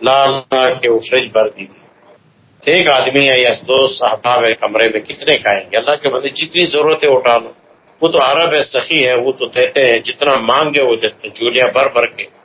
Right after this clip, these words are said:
ہاں جی، جتنا لے جا سکتے تو لے جاؤ۔ اب اس کا مطلب یہ نہیں کہ پورا ٹرک لا کے اب کس میں بھر دیں فریج میں۔ اسی طرح انسان کی یہ حرص ہوتا ہے۔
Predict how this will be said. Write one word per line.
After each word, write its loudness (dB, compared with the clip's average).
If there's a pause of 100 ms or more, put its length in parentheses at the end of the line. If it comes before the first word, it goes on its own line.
(380)
ہاں 2
جی، 0
جتنا 0
لے 0
جا 0
سکتے -4
تو 0
لے 2
جاؤ۔ -4 (520)
اب 2
اس -2
کا 0
مطلب 0
یہ -2
نہیں -4
کہ 0
پورا 2
ٹرک 0
لا 2
کے -2
اب -2
کس -8
میں -4 (300)
بھر 2
دیں 2 (240)
فریج 0
میں۔ -12 (2250)
اسی -2
طرح 2
انسان 0
کی -4
یہ 0
حرص 0
ہوتا -2
ہے۔ 2